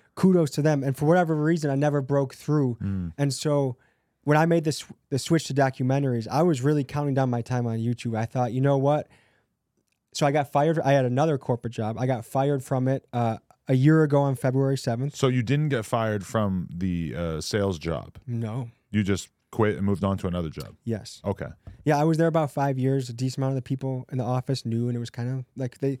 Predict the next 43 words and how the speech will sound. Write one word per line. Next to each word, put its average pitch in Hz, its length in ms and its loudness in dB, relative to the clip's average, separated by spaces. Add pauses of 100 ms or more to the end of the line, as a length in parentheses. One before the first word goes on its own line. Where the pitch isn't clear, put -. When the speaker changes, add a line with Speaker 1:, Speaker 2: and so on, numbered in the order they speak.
(100)
Speaker 1:
they 156 80 0
thought 160 160 2
I 156 40 2
was 160 140 0
funny 156 260 -4
too, 143 220 -2
so 139 140 -2
I 131 80 2
was 135 160 0
okay. 139 460 0 (380)
And 143 160 2
then 135 240 2 (280)
I 143 80 4
went 156 180 4
to 156 80 -2
even 139 340 2
more 147 280 4
of 143 80 0
a 131 60 0
buttoned 120 380 -2
up 104 180 -4 (300)
sales 123 440 0
role 110 260 -4 (100)
where 135 100 0
I 139 40 4
was 143 100 0
supposed 147 200 0
to - 60 -12
be 131 80 0
calling 143 360 0
on 139 160 0
the 117 80 -2
C 175 400 -2
E 151 40 6
Os 147 280 4
of 107 100 -6
Fortune 147 380 0
five 135 160 0
hundred 127 200 -2
companies 131 440 0
and 110 120 -4 (380)
pitching 151 360 2
on, 117 220 0